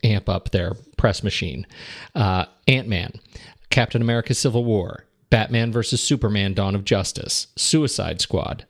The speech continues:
Doctor Strange, into two, twenty seventeen, Guardians of the Galaxy two,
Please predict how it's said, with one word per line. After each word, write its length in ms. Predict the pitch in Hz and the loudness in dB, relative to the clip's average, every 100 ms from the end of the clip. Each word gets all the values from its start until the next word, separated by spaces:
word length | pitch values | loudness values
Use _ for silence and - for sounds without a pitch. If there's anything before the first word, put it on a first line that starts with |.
| _ - | _ 0
Doctor 340 | 123 90 - | 2 2 -2
Strange, 800 | 110 - 131 120 92 - - - - | -2 0 0 0 -2 -6 -8 -8 -2
into 200 | 120 110 | 0 0
two, 180 | - 135 | 0 -2
twenty 360 | - - 135 | -2 0 0
seventeen, 640 | 120 214 160 123 135 131 135 | 2 0 0 0 0 0 0
Guardians 380 | 98 95 95 | 0 0 0
of 60 | 104 | 0
the 60 | 101 | 0
Galaxy 440 | 101 101 104 123 | 0 0 0 -2
two, 420 | 107 139 101 69 | 0 0 0 -4